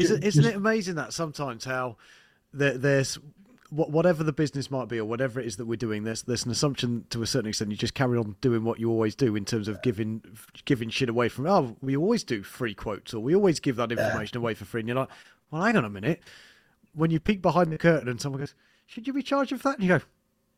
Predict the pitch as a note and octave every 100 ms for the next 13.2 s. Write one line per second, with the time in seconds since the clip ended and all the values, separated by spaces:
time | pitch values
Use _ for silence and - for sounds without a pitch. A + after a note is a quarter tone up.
0 | _ _ _ G2 F2+ B2 G3+ _ C4+ G3+
1 | - C#3 A2 A#2 - A#3 C4+ - - E3
2 | D#3+ D#3+ E3 F3+ F3 - D3+ - D#4+ -
3 | F#4 - A#3+ - G#3+ E3 F4 F4 - D#3+
4 | A2+ _ _ _ C3 B2+ B2+ B2 C#3+ F#3
5 | - D#3 D3 C#3 A#2+ - - - _ A#2
6 | A#2 A#2 - D3 C#3 A2+ C3+ D#3 D3 D3+
7 | A#2+ A2+ A2 G#2+ A#2+ C#3+ C#3 B2 C#3 C#3+
8 | C3 D#3 D3 C#3+ - - - - - C#3+
9 | - D3 - B2 - B2+ C3+ C#3 B2+ A#2+
10 | B2 A#2+ A#2 B2+ C#3+ F3+ D#3+ D3 - A#2+
11 | A2+ A#2 A#2 A2+ - - _ _ _ _
12 | - - D3+ D3 C#3+ B2 A#2 - D#3 G3+
13 | -